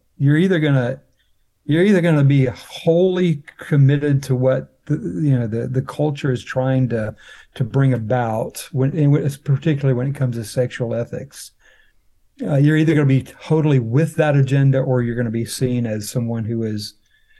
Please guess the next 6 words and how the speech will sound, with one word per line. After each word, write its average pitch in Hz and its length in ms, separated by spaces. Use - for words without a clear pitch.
a 135 240
bigot 127 760
and, 120 500
and 131 220
a, 190 420
a, 139 420